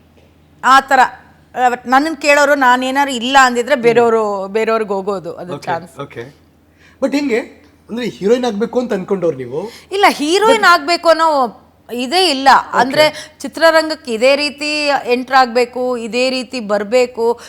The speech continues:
Speaker 1: ಹೀರೋಯಿನ್ ಆಗಿನೇ ಮಾಡ್ಬೇಕು, ಅಥವಾ ನಿಮ್ಗೆ ತಂಗಿ ರೋಲ್ ಮಾಡಿದ್ರೆ ಮತ್ತೆ ಹೀರೋಯಿನ್ ಚಾನ್ಸ್ ಸಿಗಲ್ಲ, ಇದ್ ಯಾವ್ದೂ ಗೊತ್ತಿಲ್ಲ ನಮ್ಗೆ.
Speaker 2: ಹಾ, ಓಕೆ.
Speaker 1: ಇಂಡಸ್ಟ್ರಿ ಬಗ್ಗೆ ಯಾವ ಸುಳಿವೂ ಇಲ್ಲ.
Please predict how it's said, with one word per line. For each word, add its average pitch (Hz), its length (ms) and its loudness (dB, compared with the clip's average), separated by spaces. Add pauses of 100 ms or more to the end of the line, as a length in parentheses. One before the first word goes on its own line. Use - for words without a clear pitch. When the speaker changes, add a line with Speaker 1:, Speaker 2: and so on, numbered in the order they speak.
(100)
Speaker 1:
ಹೀರೋಯಿನ್ 277 500 0
ಆಗಿನೇ 269 320 2
ಮಾಡ್ಬೇಕು, 240 760 0
ಅಥವಾ 233 360 0
ನಿಮ್ಗೆ 240 680 -4
ತಂಗಿ 254 260 0
ರೋಲ್ 294 200 4
ಮಾಡಿದ್ರೆ 247 280 0
ಮತ್ತೆ 240 280 -2
ಹೀರೋಯಿನ್ 247 360 -2
ಚಾನ್ಸ್ 233 320 -4
ಸಿಗಲ್ಲ, 220 280 -4 (340)
ಇದ್ 262 200 -12
ಯಾವ್ದೂ 349 840 4
ಗೊತ್ತಿಲ್ಲ 254 480 -4
ನಮ್ಗೆ. 165 300 -8
Speaker 2:
ಹಾ, 123 160 -16
ಓಕೆ. 110 500 -18
Speaker 1:
ಇಂಡಸ್ಟ್ರಿ 381 460 -2
ಬಗ್ಗೆ 339 400 2
ಯಾವ 214 320 8
ಸುಳಿವೂ 330 500 -4
ಇಲ್ಲ. 247 160 -4